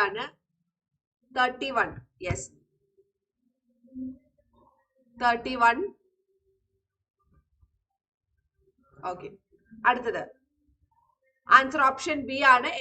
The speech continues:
എത്യോപ്യ ആണ്, എത്യോപ്യ ആണ് ട്ടോ, എത്യോപ്യ ആണ്. ആ, മുപ്പത്തിരണ്ട്, മുപ്പത്തിരണ്ട് ഞാൻ ഒന്നുകൂടി ഒന്ന് ചെക്ക് ചെയ്യട്ടെ ട്ടോ, എന്നിട്ട് ഞാൻ പറയാം. ഇനി അടുത്തത്, വൈക്കം സത്യാഗ്രഹം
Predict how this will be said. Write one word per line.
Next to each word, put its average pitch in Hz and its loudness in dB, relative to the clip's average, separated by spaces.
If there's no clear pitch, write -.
എത്യോപ്യ 240 0
ആണ്, 160 -6
എത്യോപ്യ 247 0
ആണ് 180 0
ട്ടോ, 202 -4
എത്യോപ്യ 220 0
ആണ്. 208 -6
ആ, - 2
മുപ്പത്തിരണ്ട്, 349 0
മുപ്പത്തിരണ്ട് 285 -6
ഞാൻ 262 -2
ഒന്നുകൂടി 254 -6
ഒന്ന് 240 -8
ചെക്ക് 220 -10
ചെയ്യട്ടെ 214 -4
ട്ടോ, 208 4
എന്നിട്ട് 214 -8
ഞാൻ 214 -8
പറയാം. 202 0
ഇനി 302 -4
അടുത്തത്, 311 2
വൈക്കം 302 2
സത്യാഗ്രഹം 302 -2